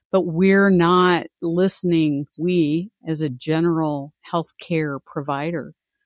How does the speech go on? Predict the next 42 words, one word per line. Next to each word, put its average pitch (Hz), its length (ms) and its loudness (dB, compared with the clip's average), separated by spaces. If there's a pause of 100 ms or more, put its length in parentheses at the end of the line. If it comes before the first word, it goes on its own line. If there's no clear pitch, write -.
(440)
that 196 260 -2
they 185 400 0
are 269 160 -2
concerned 156 600 -2
about 143 460 -4
what's 147 200 -8
going 156 320 -4
on 143 320 -4
with 147 220 -6
the 156 60 -6
multiple 165 680 -4
sticks, - 680 -10
the, 143 340 -4 (880)
the 170 100 -2
sites 180 560 -2
that 160 200 -8
they 147 120 -4
see 143 400 -6
and 139 100 -8
what's 156 240 -6
happening 156 520 -4
to 165 100 -10
them 139 260 -8
as, 143 400 -12
um, 147 460 -10
patients, 156 580 -6 (280)
whether 147 360 -4
in 165 220 0
hospital, 151 640 -6
out 147 160 -4
of 135 100 -10
hospital. 139 600 -10 (680)
Um, 160 380 -12
so - 140 -2
I 185 80 2
think 185 260 -2
you 180 60 -2
bring 156 240 0
up 131 120 -6
an 139 120 -2
excellent 139 500 -8
point, 139 340 -10